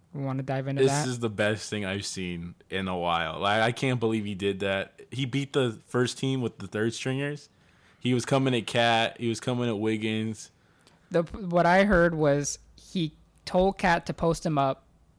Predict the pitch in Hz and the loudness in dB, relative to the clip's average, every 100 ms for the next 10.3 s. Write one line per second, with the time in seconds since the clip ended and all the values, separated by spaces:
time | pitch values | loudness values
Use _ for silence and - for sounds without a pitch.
0 | - 147 139 147 147 151 151 143 151 135 | -4 -2 0 0 -2 -2 2 2 0 -6
1 | - 143 139 - 139 139 135 139 131 139 | -2 0 0 0 -2 -2 -2 -4 -2 -6
2 | 127 - _ _ _ _ _ 170 - 170 | -8 -10 _ _ _ _ _ -4 -2 0
3 | 160 160 165 156 170 160 - 160 160 - | 2 0 -2 -4 -4 -6 0 0 2 0
4 | 160 180 165 165 147 151 147 147 147 143 | 0 0 0 0 0 -2 -2 -6 -6 -6
5 | 139 139 131 147 143 151 147 147 139 131 | -2 -2 0 -2 0 -2 -2 -2 -4 -6
6 | - 160 147 147 - - _ - 151 156 | -6 -2 0 -2 -4 -10 _ -16 -2 4
7 | 160 175 160 160 170 147 170 156 147 147 | 4 4 0 0 -2 -2 -2 0 0 -2
8 | 139 151 131 131 131 _ _ _ - 131 | -4 -4 -4 -4 -8 _ _ _ -2 0
9 | 135 151 143 143 151 143 - 131 131 135 | 0 -4 -4 -2 0 0 0 0 0 -2
10 | 131 131 - | -4 -6 -8